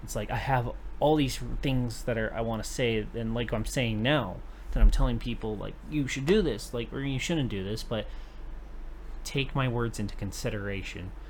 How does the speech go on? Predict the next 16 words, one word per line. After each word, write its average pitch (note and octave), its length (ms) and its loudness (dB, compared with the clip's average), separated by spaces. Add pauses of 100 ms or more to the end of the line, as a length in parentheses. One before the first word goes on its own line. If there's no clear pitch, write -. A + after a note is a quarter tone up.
(400)
that F2+ 340 -4 (1600)
these A#2+ 300 2
might A2+ 180 0
help C#3 340 2
you. F#2+ 200 -6 (680)
But, G#2+ 160 12
s-, - 360 0 (240)
you A2 80 -4
know, F#2 240 -4 (320)
personally, D3 440 4
sometimes C3 540 -2
I - 100 4
don't C3 140 4
even G2 180 0
take C#3 280 -2
it, - 100 -2